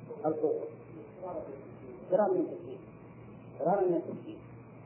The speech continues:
بحيث اعتقدوا أن هذا ظاهر القرآن. اعتقدوا أن ظاهر القرآن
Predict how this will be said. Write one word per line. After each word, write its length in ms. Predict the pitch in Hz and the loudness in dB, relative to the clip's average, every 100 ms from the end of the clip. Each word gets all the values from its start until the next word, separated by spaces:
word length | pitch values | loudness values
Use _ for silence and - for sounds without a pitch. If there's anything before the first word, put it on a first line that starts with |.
| - | -10
بحيث 260 | - - 247 | 0 6 6
اعتقدوا 520 | - 202 202 175 170 | 8 6 6 6 4
أن 140 | 160 165 | 2 4
هذا 200 | 190 160 | 4 4
ظاهر 240 | 175 156 | 4 2
القرآن. 420 | 147 143 - - - - - - - - - - | 0 0 -2 -4 -6 -12 -14 -16 -14 -14 -4 0
اعتقدوا 520 | 127 185 190 180 180 | 6 6 8 6 6
أن 120 | 160 | 6
ظاهر 260 | 170 175 165 | 6 6 4
القرآن 460 | 147 151 165 180 | 2 2 4 4